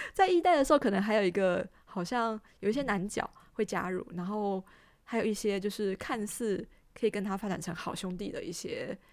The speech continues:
角色存在，但二代真的是几乎没有，他就是一个独行侠，那他到处的去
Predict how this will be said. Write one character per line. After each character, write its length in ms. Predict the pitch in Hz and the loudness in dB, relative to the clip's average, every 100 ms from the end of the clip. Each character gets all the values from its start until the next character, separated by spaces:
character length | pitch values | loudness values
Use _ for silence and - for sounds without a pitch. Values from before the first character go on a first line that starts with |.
| _ | _
角 140 | - - | -6 -4
色 160 | 220 | -2
存 220 | 185 - 220 | -4 -6 -8
在， 160 | - - | -10 -6
但 140 | 359 311 - | -4 -4 -2
二 200 | 302 254 | 0 2
代 200 | 269 220 | 2 0
真 140 | 226 | -2
的 140 | 214 | -2
是 160 | 185 208 | -2 -4
几 180 | 175 190 | -4 -4
乎 260 | 185 180 180 - _ - | -2 -4 -6 -14 _ -6
没 240 | 170 170 | -4 -2
有， 80 | 180 | -2
他 100 | 202 | 0
就 60 | |
是 140 | 208 214 | 0 0
一 40 | |
个 120 | - - - | -2 -4 -4
独 160 | 175 | -4
行 240 | 170 - 170 | -2 -4 -4
侠， 320 | - 185 165 - - - | -4 -6 -8 -16 -20 -10
那 120 | 226 | -6
他 400 | 220 226 202 208 208 - _ _ _ _ _ _ _ _ _ _ _ _ - | -4 -2 0 -2 -6 -16 _ _ _ _ _ _ _ _ _ _ _ _ -2
到 180 | 208 180 | 0 0
处 240 | - 185 | -2 -6
的 240 | - - | -2 -4
去 460 | 80 - 185 151 262 | -4 -4 -2 -2 -6